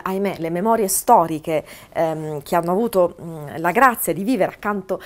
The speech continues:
a padre Pio, mm, stanno quasi, eh, scomparendo piano piano per questioni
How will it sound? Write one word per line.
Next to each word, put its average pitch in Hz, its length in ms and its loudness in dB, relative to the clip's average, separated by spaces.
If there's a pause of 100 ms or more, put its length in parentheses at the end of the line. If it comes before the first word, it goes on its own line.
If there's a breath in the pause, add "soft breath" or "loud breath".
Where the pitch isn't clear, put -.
(140)
a 190 120 -2
padre 202 360 2
Pio, 175 460 -2
mm, 160 560 -10
stanno 180 440 -2
quasi, 180 560 0
eh, 170 180 -10
scomparendo 175 840 -4
piano 170 280 -6
piano 165 400 -2
per 156 160 -12
questioni 175 420 -6